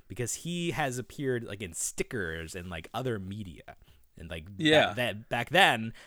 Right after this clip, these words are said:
Speaker 1: I guess they were much more into sharing designs, and they were just using whatever Playmates came up with. So, yeah, that
Speaker 2: Right.
Speaker 1: would be amazing if, <laughs> if Playmates could, or, uh, if Super Seven could find a workaround.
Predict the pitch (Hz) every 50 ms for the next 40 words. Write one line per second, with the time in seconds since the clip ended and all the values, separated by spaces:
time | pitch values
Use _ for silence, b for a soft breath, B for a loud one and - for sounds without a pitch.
0 | b b b - 98 107 120 117 - 127 120 113 110 101 110 113 - - 127 110
1 | 101 98 95 92 90 82 78 - - - 98 98 95 92 90 85 82 78 80 78
2 | 87 98 110 110 90 82 80 78 78 80 78 80 80 82 78 78 - 85 85 85
3 | 80 78 78 76 82 85 80 82 82 - - - 98 90 85 82 76 - - -
4 | 76 85 95 - - - 69 - - b b b b b b b b b - -
5 | 135 120 147 185 185 170 b b b - 131 156 190 196 226 220 214 214 190 170
6 | 156 143 127 107 95 78 76 - _ 127 117 - - 147 - - - - 719 762
7 | - - - 185 175 165 - - 185 180 - - 185 180 170 - - 170 160 151
8 | - - 147 139 131 131 110 117 123 B B B B B - 135 - - 156 139
9 | 151 143 151 151 143 139 135 127 - 135 127 - 139 123 127 123 110 110 113 -
10 | - 120 B